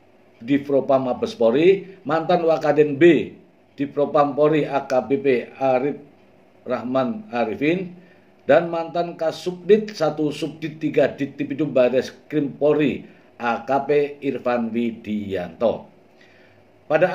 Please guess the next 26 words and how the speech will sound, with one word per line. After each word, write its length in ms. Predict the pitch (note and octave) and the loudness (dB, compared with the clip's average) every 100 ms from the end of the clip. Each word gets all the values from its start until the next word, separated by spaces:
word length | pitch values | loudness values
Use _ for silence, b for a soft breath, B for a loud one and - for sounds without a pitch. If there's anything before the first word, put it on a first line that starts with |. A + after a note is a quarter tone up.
| G3+ | 2
akhir 240 | F#3+ A#3 | 4 2
bulan 240 | G3+ G3 F#3+ F3+ | 2 0 -2 -2
Agustus 400 | F3 - F3+ - | -2 -2 -4 -4
hingga 320 | D3+ D#3+ D#3+ | 0 2 2
awal 320 | F3 F#3 F3+ | 0 0 -2
September 1200 | F3 D#3 - _ _ _ _ _ G#3 G#3 E3 B2+ A2+ | -4 -8 -10 _ _ _ _ _ 2 4 0 -2 -2
dua 160 | C#3+ | 0
ribu 240 | C#3+ D3 C#3 | 0 0 0
dua 160 | C#3 | 0
puluh 160 | B2+ B2+ | 0 2
dua, 320 | F3+ B2 A#2 | 4 4 2
Polri 400 | D3 D3 D#3 F3 | 0 0 2 0
mulai 320 | D#3 D3 D#3 | 0 2 2
menggelar 480 | D#3 C#3+ B2 C#3+ C3+ | 0 -2 2 2 0
sidang 480 | - C#3 A#2+ C3+ B2 | -4 -4 0 0 0
etik 320 | C3+ C#3 C#3+ | -4 -4 -4
terhadap 400 | C3 A#2+ A#2 - | -4 -2 -2 -2
Verdi 240 | A#2+ A2 A2 | -6 -6 -4
Sambo 480 | C3+ D3 E3 F3+ B B - | -2 2 2 0 B B 0
dan 240 | C3+ - | 2 2
empat 320 | C#3+ B2 C#3+ | -4 -2 -2
tersangka 560 | - C3 C3 B2 C3 B2+ | -2 -2 -2 0 0 0
obstruction 560 | A#2+ - A#2 - A#2 A2+ | -4 -4 -4 -4 -6 -4
of 240 | A2 - | -6 -2
justice 480 | A2+ G2+ - G2+ - | -4 -4 -6 -10 -2
lainnya. 480 | A2 C3 B2 F2 | 0 2 0 -4